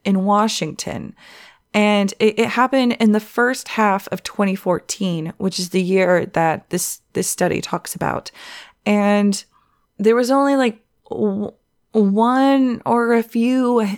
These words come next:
actual pot shops operating in Washington. Now, some of the increase could be because of the legalization in Colorado and its proximity,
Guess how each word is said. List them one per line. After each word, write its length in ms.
actual 460
pot 360
shops 500
operating 760
in 160
Washington. 760
Now, 160
some 240
of 60
the 140
increase 520
could 340
be 420
because 280
of 100
the 120
legalization 1080
in 160
Colorado 840
and 340
its 180
proximity, 880